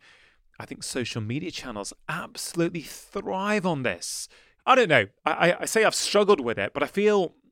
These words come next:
I feel in a much better place with it. Although, Julie, what's really interesting, and I'd love your perspective on this, as someone who's helped thousands, tens of thousands of clients through all kinds of issues.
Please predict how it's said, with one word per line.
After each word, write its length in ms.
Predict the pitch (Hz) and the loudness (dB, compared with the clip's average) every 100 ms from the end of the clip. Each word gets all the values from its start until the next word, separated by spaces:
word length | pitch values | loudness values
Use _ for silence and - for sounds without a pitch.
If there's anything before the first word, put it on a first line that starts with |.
| _ _ _ _ _ - - | _ _ _ _ _ -12 -12
I 60 | |
feel 140 | - 202 | -8 -4
in 60 | 214 | -2
a 20 | |
much 320 | 160 175 - | 0 -2 0
better 180 | 151 131 | 0 0
place 500 | - - 147 135 - | -4 -2 -2 -2 -4
with 220 | 113 139 | -4 -4
it. 500 | 87 87 - - - - - - | -4 -10 -12 -8 -8 -12 -20 -2
Although, 320 | 165 175 247 262 | 0 2 0 2
Julie, 220 | 220 175 | 2 4
what's 220 | 185 214 | 2 0
really 200 | 240 247 | -2 -2
interesting, 680 | 240 - 139 120 - 95 95 | -4 -2 -4 -4 -6 -6 -4
and 200 | 107 104 - _ _ | -6 -8 -12 _ _
I'd 120 | - 127 | -4 0
love 140 | 180 | 0
your 180 | 143 185 | 2 0
perspective 520 | 135 - 117 - 117 | -4 -4 -6 -6 -8
on 140 | 101 | -8
this, 500 | 87 80 - - - - _ | -8 -12 -10 -8 -10 -14 _
as 140 | 117 104 | -10 -8
someone 280 | - 113 107 | -6 -6 -4
who's 300 | 110 101 - | -4 -4 -4
helped 540 | - 110 - - - _ _ _ _ | -2 -4 -4 -12 -14 _ _ _ _
thousands, 520 | - 143 143 113 107 - | 2 4 2 -2 -6 -6
tens 280 | 139 131 | -6 -6
of 60 | 110 | -4
thousands 400 | 120 113 110 98 | 0 0 -2 -6
of 100 | 98 | -12
clients 640 | - 120 110 92 - - - | -6 -2 -2 -4 -8 -12 -12
through 520 | - 117 107 104 98 - _ _ _ | -6 -4 -2 -4 -6 -10 _ _ _
all 200 | 135 131 | -2 -2
kinds 420 | - 123 117 107 | -4 -4 -4 -4
of 120 | 107 | -6
issues. 720 | 123 127 107 92 - - - | -6 -6 -8 -8 -10 -12 -12